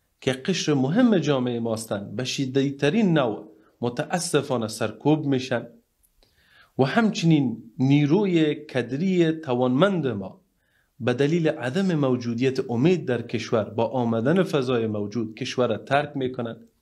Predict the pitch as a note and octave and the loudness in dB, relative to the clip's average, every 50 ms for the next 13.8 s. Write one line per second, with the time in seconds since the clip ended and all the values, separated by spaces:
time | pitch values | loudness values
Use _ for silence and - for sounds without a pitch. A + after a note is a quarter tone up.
0 | _ _ _ _ _ _ _ _ _ _ _ _ _ _ _ _ _ _ _ - | _ _ _ _ _ _ _ _ _ _ _ _ _ _ _ _ _ _ _ -4
1 | - G#3 A#3+ C#4+ C4 A3 F#3 D3+ D3+ D#3+ E3 E3+ D#3+ C#3+ C#3+ B2 - D#3+ D3+ D3+ | 2 4 4 4 6 4 2 2 2 2 2 2 2 2 0 0 0 -2 -4 -2
2 | - D3 C#3 C3 C3+ C3 - - B2+ A#2+ C3+ - - - _ _ - C#3+ B2+ B2 | 0 2 2 2 2 0 0 -2 -2 -2 -2 -6 -12 -20 _ _ -4 -4 -2 2
3 | C#3+ D#3 D#3 C#3+ B2+ B2 A#2+ A#2 - - B2 A#2 A2+ A2 - A#2+ A2 G#2+ A2 G2+ | 4 4 4 4 4 2 2 0 0 0 0 0 0 0 0 0 0 2 0 -2
4 | G#2 A2 A2+ G#2 G#2 B2 B2+ B2 G#2+ G#2+ A2+ G#2+ A2 G#2+ G#2 - - - _ _ | -2 -4 -4 0 4 4 4 4 4 2 0 0 0 -2 -4 -6 -12 -18 _ _
5 | _ _ _ _ _ A2 A#2+ A#2 A#2 - - - C#3+ C3 C3+ - - - _ _ | _ _ _ _ _ 0 0 0 0 0 2 2 2 2 0 -6 -14 -20 _ _
6 | _ _ C3+ C3+ C3+ - - E3 A#2 - - - - - _ _ _ _ _ _ | _ _ -2 -2 -2 0 -2 -2 -2 -2 -8 -14 -18 -20 _ _ _ _ _ _
7 | _ _ _ _ _ _ _ _ _ _ _ _ _ _ _ _ _ _ _ _ | _ _ _ _ _ _ _ _ _ _ _ _ _ _ _ _ _ _ _ _
8 | _ _ _ _ _ _ _ _ _ _ _ _ _ - - _ _ _ _ _ | _ _ _ _ _ _ _ _ _ _ _ _ _ -20 -20 _ _ _ _ _
9 | _ _ B2+ D3 D3+ - - A#3+ B3 A3 - A3 G#3 G3 F#3+ F#3 F3 F3+ - - | _ _ 6 6 6 6 4 2 2 2 2 4 4 6 6 4 4 0 -6 -14
10 | - - _ _ _ _ _ _ _ _ _ _ _ _ _ - D3 D#3 D#3 D#3 | -20 -20 _ _ _ _ _ _ _ _ _ _ _ _ _ 4 4 4 4 2
11 | D#3+ D#3 D#3 D3+ D#3 - E3+ D#3 D3+ F3 G#3+ G#3+ G3 G3 F#3 F#3+ - D#3+ D3 D3+ | 0 0 0 -2 0 0 0 0 2 2 0 0 0 -2 -2 -2 -2 -4 -4 -4
12 | D3+ - E3 D#3 D3+ C#3 C#3 C#3 - D3 C3+ C#3 C3+ - C3+ A#2+ A#2+ - C3+ B2+ | -2 0 0 0 2 0 -2 0 -2 0 0 0 0 0 -2 -2 0 -2 -2 -2
13 | A#2 A2+ A#2+ C3+ D#3 E3 E3 E3+ E3+ E3 E3+ E3 - - - | -2 0 0 2 2 2 2 2 0 0 0 -2 -6 -14 -20